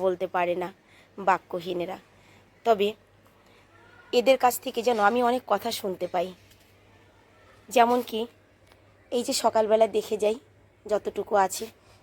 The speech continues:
বিকেলবেলা এসে দেখি আর একটু বেড়েছে। এক এক দিন এক একটা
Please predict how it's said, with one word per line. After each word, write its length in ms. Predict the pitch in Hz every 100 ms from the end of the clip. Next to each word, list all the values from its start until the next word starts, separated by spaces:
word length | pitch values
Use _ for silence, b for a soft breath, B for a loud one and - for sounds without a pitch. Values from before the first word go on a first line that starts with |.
| -
বিকেলবেলা 480 | 262 285 269 269 262
এসে 140 | 262 269 247
দেখি 200 | - 233 - b b -
আর 160 | 254 269
একটু 160 | - 277 185
বেড়েছে। 380 | 175 175 - 180 - - B B B B B _ -
এক 80 | 220 233
এক 60 | 202
দিন 80 | 254 226
এক 80 | 185 185
একটা 160 | -